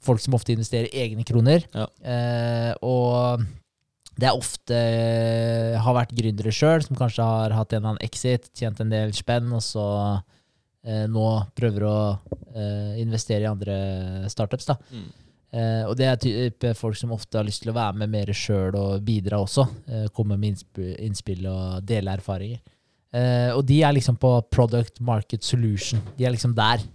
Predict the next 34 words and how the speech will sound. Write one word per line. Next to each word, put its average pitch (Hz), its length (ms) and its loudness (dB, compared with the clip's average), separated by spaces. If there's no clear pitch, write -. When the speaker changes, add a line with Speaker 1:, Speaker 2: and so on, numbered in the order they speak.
Speaker 1:
Det - 80 -14
er 120 60 -4
liksom 120 180 0
lenge 117 380 -2
før 110 180 2
ting 107 160 -4
tar 101 240 2
av 117 120 0
da. 123 100 2
Men, 120 180 0
eh, 120 220 2
når 123 140 4
du 123 60 6
er 117 220 4
oppe 107 160 -4
på 113 200 -2
product 113 340 -2
market 107 340 -2
fit, - 320 -2
så 143 240 2
er - 40 2
det - 80 -2
type 120 200 0
sånn 113 140 0
her 110 100 0
venture-firmaer 104 1040 0
og 104 80 -2
sånn 107 180 -4
som 104 380 -2
investerer 107 500 -2
da, 127 120 0
og 113 60 -2
da 120 80 2
snakker 117 300 -2